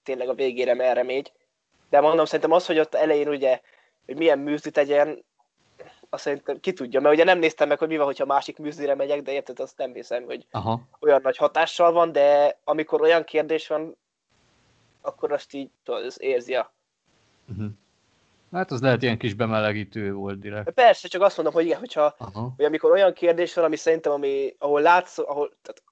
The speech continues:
Speaker 1: ugye olyan kérdés, aminél tényleg ketté ágazik a, onnan, azt érzi az ember, hogy mikor van olyan. Nagyjából azért így.
Speaker 2: Akkor hatásos volt.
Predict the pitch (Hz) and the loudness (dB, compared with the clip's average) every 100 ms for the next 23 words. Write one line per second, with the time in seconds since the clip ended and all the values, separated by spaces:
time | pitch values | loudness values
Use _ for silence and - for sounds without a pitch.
0 | _ _ 143 139 170 151 151 156 175 147 | _ _ -4 0 0 0 -2 -2 -4 -6
1 | 147 - - 160 131 123 - 143 - 139 | -6 -6 -4 -4 -4 -6 -4 -6 -4 -2
2 | 131 135 127 123 131 123 _ _ _ _ | -2 -4 -6 -6 -6 -6 _ _ _ _
3 | _ - 120 127 147 175 113 - _ 143 | _ -10 -6 0 0 0 -6 -18 _ -8
4 | - 165 151 143 131 127 123 120 123 123 | 2 4 4 2 -2 -2 -2 -4 -6 -6
5 | 120 120 123 110 117 110 - 127 123 127 | -6 -4 -4 -6 -8 -12 -10 -6 -2 -2
6 | - 127 120 - 143 _ _ _ _ _ | -2 -8 -6 -10 -12 _ _ _ _ _
7 | _ _ _ _ _ 107 - 123 110 113 | _ _ _ _ _ -10 -4 -2 0 0
8 | 110 101 104 - 110 101 104 | 0 -2 -6 -12 -10 -10 -12